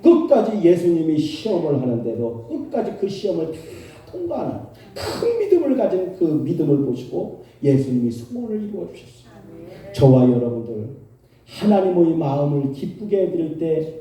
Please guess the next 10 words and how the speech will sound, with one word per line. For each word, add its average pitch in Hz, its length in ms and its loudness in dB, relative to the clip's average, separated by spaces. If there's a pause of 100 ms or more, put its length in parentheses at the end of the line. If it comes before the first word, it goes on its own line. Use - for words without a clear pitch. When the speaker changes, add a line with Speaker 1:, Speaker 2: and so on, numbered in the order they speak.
(400)
Speaker 1:
하나님 160 500 -2
마음 143 280 0 (100)
문이 135 260 -2 (320)
활짝 175 340 -6
열리고 156 340 0
저와 143 200 2
여러분들의 135 380 0
소원을 196 520 -2
이루어 156 280 -2
주시는데, 147 600 -6